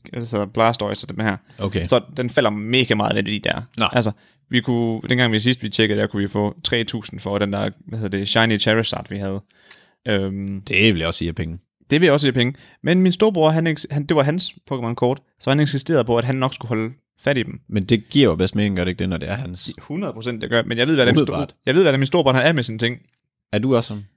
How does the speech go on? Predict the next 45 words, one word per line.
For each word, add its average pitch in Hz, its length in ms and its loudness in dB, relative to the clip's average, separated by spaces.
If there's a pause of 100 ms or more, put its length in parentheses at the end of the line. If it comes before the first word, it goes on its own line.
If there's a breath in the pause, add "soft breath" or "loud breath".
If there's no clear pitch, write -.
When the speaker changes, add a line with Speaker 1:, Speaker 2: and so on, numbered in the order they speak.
(160)
Speaker 1:
Nej. 117 160 0 (600)
Så 131 160 -2
nu 147 100 2
har 151 80 6
han 123 100 2
været 120 140 4
igennem 131 220 0
tre 185 220 0
flyt-, 202 240 -2 (240)
flytninger, 110 500 -2 (280)
Speaker 2:
Mm. 120 220 -2 (260)
Speaker 1:
øh, 98 380 -2
to 165 200 0
lejligheder, 127 340 4
og 104 60 0
så 120 80 2
er 117 40 4
det 117 120 -4
nu 127 180 0
i 113 40 0
sit 113 280 -6
nye 131 180 0
hus. 139 300 2 (760 soft breath)
Og 131 500 2
jeg 123 240 0
tvivler 127 340 2
meget 120 380 2
på, 107 120 -4
at 104 60 -2
han 104 100 -2
ved, 104 100 0
hvor 101 100 -2
de 101 120 -2
er 104 60 0
henne. 104 280 -4
<laughs> - 1500 -16
Og 147 100 2
det 147 60 6
er 139 40 4
bare 127 180 2
ærgerligt, 131 260 2
når 104 60 -4
der 104 100 -2
ligger 107 260 0
sådan 107 400 -6